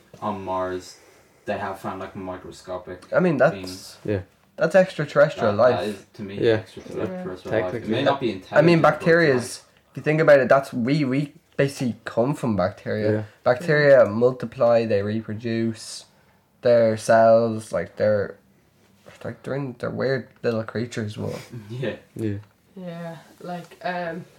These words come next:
Speaker 4: that's the thing that's really, like, I find space travel so amazing, how, how much work goes into it, and how, like, how dangerous,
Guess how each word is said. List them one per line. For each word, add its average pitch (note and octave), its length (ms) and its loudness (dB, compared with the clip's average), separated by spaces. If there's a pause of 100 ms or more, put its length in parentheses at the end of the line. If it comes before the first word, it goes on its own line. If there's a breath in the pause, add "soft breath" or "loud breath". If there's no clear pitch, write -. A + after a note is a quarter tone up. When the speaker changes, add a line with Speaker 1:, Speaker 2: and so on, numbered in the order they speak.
(180 soft breath)
Speaker 4:
that's A3 240 -4
the C4 40 -14
thing C4+ 140 -2
that's A3+ 180 -4
really, G3+ 380 -6
like, - 400 -12 (420)
I F3+ 60 -10
find G3 420 -10
space F3+ 400 -6
travel F3 300 -8
so E3+ 320 -10
amazing, D#3+ 580 -10
how, D#3 460 -10 (200 soft breath)
how F#3 100 -8
much F3+ 180 -8
work E3 400 -6
goes D#3+ 260 -8
into D#3 320 -12
it, C3 140 -14 (380 soft breath)
and E3 200 -8
how, E3 340 -6 (100)
like, D#3 520 -10 (760)
how F3 140 -14
dangerous, D#3 800 -8